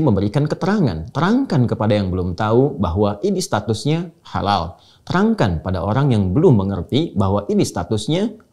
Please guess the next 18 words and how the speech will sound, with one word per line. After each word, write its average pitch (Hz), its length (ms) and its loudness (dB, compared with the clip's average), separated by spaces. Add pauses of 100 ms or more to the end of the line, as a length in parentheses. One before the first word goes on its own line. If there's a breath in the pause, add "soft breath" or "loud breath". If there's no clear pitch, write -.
haram. 98 400 -2 (240 soft breath)
Antara 147 360 0
halal 226 440 -2
dan 110 160 2
haram 95 560 -6
itu 131 160 -2
mesti 165 240 2
jelas. 214 320 0 (800 loud breath)
Karena 147 240 0
itu, 110 400 -2 (160)
dalam 160 320 0
syariat 104 480 -2 (240 loud breath)
tidak 139 240 2
boleh 160 260 4
ada 107 220 0
yang 104 80 -2
bersifat 104 480 -4
ambigu 101 580 2